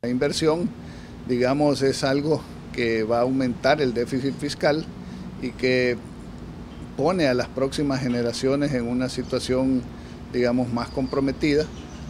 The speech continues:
por el hecho de que esto se va a tener que pagar de alguna manera. Eh, ya la deuda,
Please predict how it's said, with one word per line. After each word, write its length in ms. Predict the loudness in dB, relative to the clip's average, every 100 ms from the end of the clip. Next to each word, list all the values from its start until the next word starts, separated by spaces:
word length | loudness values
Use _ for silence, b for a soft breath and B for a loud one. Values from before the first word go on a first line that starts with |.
| -2
por 160 | 2 4
el 160 | 4
hecho 340 | 2 2 4 4
de 140 | 4
que 240 | 0 -2 -2
esto 240 | -2 -2
se 120 | 2
va 100 | 2
a 40 | 2
tener 280 | 0 -2
que 120 | -2 -4
pagar 360 | -2 0 0
de 100 | 0
alguna 280 | 0 -2 0
manera. 400 | 0 2 4 2 -2 B B B B B -6
Eh, 200 | -2 -2 2
ya 140 | 2
la 160 | 6 6
deuda, 520 | 6 4 6 6